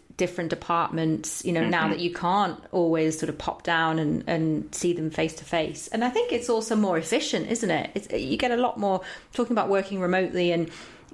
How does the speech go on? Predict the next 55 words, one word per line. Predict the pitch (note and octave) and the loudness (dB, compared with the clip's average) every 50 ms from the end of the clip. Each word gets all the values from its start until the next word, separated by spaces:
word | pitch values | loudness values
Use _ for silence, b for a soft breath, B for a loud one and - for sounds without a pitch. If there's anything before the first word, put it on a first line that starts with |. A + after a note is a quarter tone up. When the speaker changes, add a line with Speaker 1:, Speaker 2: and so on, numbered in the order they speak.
| - - | -8 -2
Speaker 1:
connecting | - F#3 F3+ E3+ - - F#3+ F3+ F3+ | 2 2 2 2 0 -2 -2 -2 -2
with | F3 F3 | -2 -2
people | - G3+ F3+ - E3+ | -2 -2 0 0 0
digitally, | D#3 F#3 F3+ F3+ - - - F3+ E3+ E3+ | 0 2 0 0 -2 -2 2 2 2 2
you | E3+ F3 | 2 2
get | E3+ A3+ - - | 0 0 0 2
a | F#3+ | 2
lot | F#3 F3 E3 - F3 | 0 0 0 0 -2
more | E3+ E3 E3 | -2 -2 0
done, | E3 G#3 G3 F#3 E3 D3+ D#3 D#3 B B B B B B B _ - | 2 2 2 2 2 2 0 -2 B B B B B B B _ 0
um, | F#3 F3 F3 E3+ E3+ E3+ E3+ - | 2 4 4 4 2 2 0 -2
in, | - - F#3+ - | 0 -2 -2 0
in, | - G#3 G3+ - | 0 0 0 2
in | - G#3 G3+ G3+ | 2 2 2 4
a | G3 | 2
lot | G#3 G#3 - - | 2 2 2 0
less | G#3 G#3 G#3 - | 0 -2 -2 -4
time. | - - C#4 D4+ D#4 A3 D#3+ F#3+ D3+ C3+ - - - - | -8 -6 -2 0 0 2 2 0 -2 -2 -6 -8 -6 -2
Speaker 2:
Yep. | A2+ C3+ D3 - - - _ _ | 0 2 0 0 -2 -10 _ _
Yep. | C#3+ D3+ D3 - - | 0 0 0 0 -2
As | C3 A#2+ | -2 0
long | C3 D3 D#3 | 0 2 2
as | D3+ C3+ - | 0 0 0
you | C#3 | -4
focus | - - - C3 A#2+ - C3 - B2+ | -2 0 0 0 0 -2 -4 -2 -2
on | A#2+ A#2 | 0 2
your | A2+ A2 | 2 4
well-being. | G#2+ G#2 G2+ G2 G#2+ G2 F#2+ F#2+ F#2 | 4 2 2 2 2 2 2 2 2
I | F#2+ | 0
think | F#2+ - A2+ G#2 | 0 0 0 2
there's | A2 A2 A2 | 2 2 2
a | A2 | 2
lot | G#2+ A2 A2 A2 | 4 4 2 2
of | A2 A2+ | 2 2
us | A2 G#2 - | 0 2 2
out | G#2+ F#2+ F#2+ - | 0 0 0 2
there | - G2+ F#2+ | 2 2 2
that | F#2 G2 F#2 F#2+ | 4 2 2 2
are, | F#2+ F#2+ | 2 2
like, | F#2+ F#2 G2 F2+ - B B | 2 2 0 0 -2 B B
really | - A2+ A2+ A2 G#2+ G#2+ G#2 | 0 2 2 4 2 2 2
struggling | - - - B2 G#2+ G2+ G2 - G#2+ G2+ G#2 G2+ G2 G2+ | 0 0 2 2 2 2 2 2 2 2 2 2 0 0
in | G2 G2 | 0 2
a | G2 | 2
remote | G2 G2+ G2 G2 G2 G2 F2+ C2+ | 2 2 2 2 2 2 2 2
world. | - G2 G2+ A#2 B2+ - C3+ | 2 2 2 2 2 2 2
There's | A2 G#2 G2+ | 0 0 0
a | A2 | 0
lot | G#2 G2+ G2+ G#2+ | 2 2 2 2
of | G#2+ G#2 | 2 0
us | G#2 G2+ - | 0 -2 0
that | G2 F2+ G2+ | 0 0 0
are | G#2 | 2
really | G2 G2+ G2 G#2 G2+ | 2 2 0 0 -2
thriving. | - - F#2+ F#2 F#2+ F#2+ F2+ F2 F2+ F#2 G2+ G2+ | -2 -2 0 0 2 0 0 -2 -2 -4 -6 -8